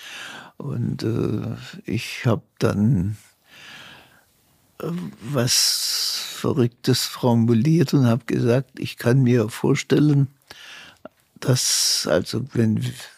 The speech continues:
überhaupt noch was da ist, wenn nicht, äh, wir jetzt im Be-, am Beginn des Dritten Weltkrieges stehen und es ist nachher gar nichts mehr da, nach den Atombombenwürfen.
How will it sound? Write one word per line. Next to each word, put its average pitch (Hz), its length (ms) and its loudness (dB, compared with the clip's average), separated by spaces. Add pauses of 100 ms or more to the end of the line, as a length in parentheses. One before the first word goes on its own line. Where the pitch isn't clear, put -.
(120)
überhaupt 127 560 0
noch 135 220 -2
was - 240 -2
da 117 240 4
ist, - 400 0 (120)
wenn 127 320 -2
nicht, - 520 -4 (960)
äh, 147 340 0 (100)
wir 123 280 6
jetzt 120 380 2
im 110 260 2 (340)
Be-, - 140 0 (120)
am 127 180 2
Beginn 127 340 4
des 113 200 -2
Dritten 110 340 2
Weltkrieges 135 640 2
stehen 123 500 4
und 101 180 0
es 135 100 -2
ist 127 280 -2
nachher 104 300 2
gar 117 220 2
nichts 156 280 0
mehr 104 180 4
da, 127 460 2 (420)
nach 131 240 -2 (420)
den 139 260 -2
Atombombenwürfen. 120 1400 2